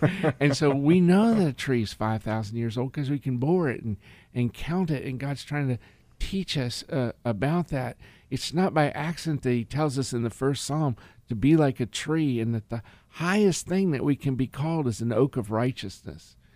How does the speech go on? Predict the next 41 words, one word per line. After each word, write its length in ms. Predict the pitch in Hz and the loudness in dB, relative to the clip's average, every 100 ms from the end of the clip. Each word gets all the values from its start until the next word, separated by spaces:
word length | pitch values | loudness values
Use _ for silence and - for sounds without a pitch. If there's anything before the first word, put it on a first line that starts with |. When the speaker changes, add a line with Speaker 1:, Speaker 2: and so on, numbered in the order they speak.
| _ _ - _ | _ _ -20 _
Speaker 2:
Now, 320 | 127 131 127 - - | 4 4 4 0 0
you 240 | 147 180 | 6 8
and 100 | 165 | 8
I 120 | 147 | 8
have 200 | 143 143 | 6 4
a 80 | 123 | 4
mutual 440 | 123 147 - 143 | 6 4 4 0
friend, 480 | 120 127 113 92 113 - | 0 0 0 -2 -4 4
Bob 240 | 127 127 | 4 6
Russell, 440 | 117 107 - - - _ _ _ _ - | 2 0 -8 -18 -20 _ _ _ _ -2
and 160 | 120 120 | 2 4
I'm 160 | 147 | 4
a 40 | 135 | 4
big 280 | 113 135 107 | 4 2 2
fan 340 | 131 131 127 | 0 2 2
of 120 | 113 | 0
Bob's, 460 | 113 117 123 117 101 | 0 2 0 -2 -10
and, 240 | 101 - - | -12 -12 -6
and 400 | 117 107 101 - | -4 -2 -4 -4
sometimes 480 | 127 131 135 127 120 | 0 0 0 0 0
I 60 | |
get 180 | 120 127 | 0 -2
to 80 | 113 | -4
teach 360 | - 135 123 123 | -4 -4 -2 0
with 160 | 123 | 2
him, 160 | 123 120 | 2 2
and 100 | 104 | 0
I 80 | 98 | 0
always 360 | 120 127 123 | 2 2 0
feel 160 | - 123 | -2 -4
very 240 | 113 120 | 0 0
lucky, 440 | 113 120 - 123 104 - _ _ - | 0 -2 -4 -8 -8 -16 _ _ -4
uh, 200 | 117 107 | -2 -2
for 180 | - 117 | -2 2
those 340 | 120 123 101 | 4 4 2
occasions. 800 | 101 - 127 127 117 107 104 - _ _ _ _ - | -6 -6 -2 0 0 -2 -4 -8 _ _ _ _ -2
And 140 | 131 123 | 2 4
I 100 | 120 | 4
said 260 | - 190 | 0 0
to 80 | 151 | 0
Bob 480 | 107 123 131 127 | 2 4 4 0